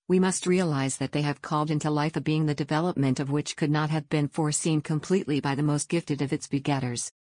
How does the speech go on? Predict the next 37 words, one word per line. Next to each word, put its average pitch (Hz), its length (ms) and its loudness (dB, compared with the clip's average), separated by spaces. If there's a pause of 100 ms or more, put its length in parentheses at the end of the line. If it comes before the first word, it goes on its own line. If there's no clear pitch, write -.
(140)
It 160 120 2
was 180 140 2
enough 196 240 2
for 180 120 -2
them 151 180 0
to 151 80 -4
realize 147 520 2
or 156 120 0
to 151 120 -2
hope 151 260 -2
that 135 120 -4
they 143 120 -2
had 143 180 -2
created 151 460 0
an 143 180 0
organism. 143 680 0 (200)
It 180 140 0
has 180 180 2
taken 185 380 0
a 156 60 2
century 147 520 0
and 139 100 0
has 147 160 0
cost 156 360 -2
their 147 100 0
successors 156 580 -2
much 156 200 0
sweat 151 320 -2
and 135 120 0
blood 156 200 0
to 156 80 -2
prove 160 320 -2
that 143 100 0
they 147 140 0
created 147 480 0
a 143 40 2
nation. 127 520 -2